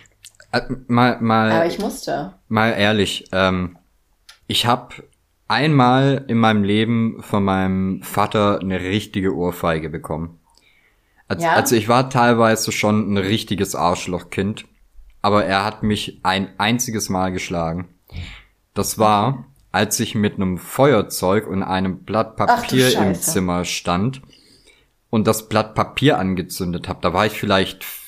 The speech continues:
Speaker 1: ich weiß es nicht, vier, fünf oder so.
Speaker 2: Oh Gott.
Speaker 1: <laughs> Habe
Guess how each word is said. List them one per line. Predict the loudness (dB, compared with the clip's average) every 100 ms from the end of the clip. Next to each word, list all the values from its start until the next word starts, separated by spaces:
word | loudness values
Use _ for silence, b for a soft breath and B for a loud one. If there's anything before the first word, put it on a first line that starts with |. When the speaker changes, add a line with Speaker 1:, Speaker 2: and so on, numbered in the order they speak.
| -18
Speaker 1:
ich | -12 -8 0
weiß | 0 0 -4
es | -6
nicht, | -6 -6 -10 -14
vier, | -10 0 2 2
fünf | 2 0 0 -2 -4
oder | -2 -2
so. | -2 -4 -6 -8 _ -12 -6
Speaker 2:
Oh | -6 -6
Gott. | -8 -8 -10 -16 -20 _ -6
Speaker 1:
<laughs> | -2 -2 B B B B B B -4
Habe | 2 4 4 4 4 2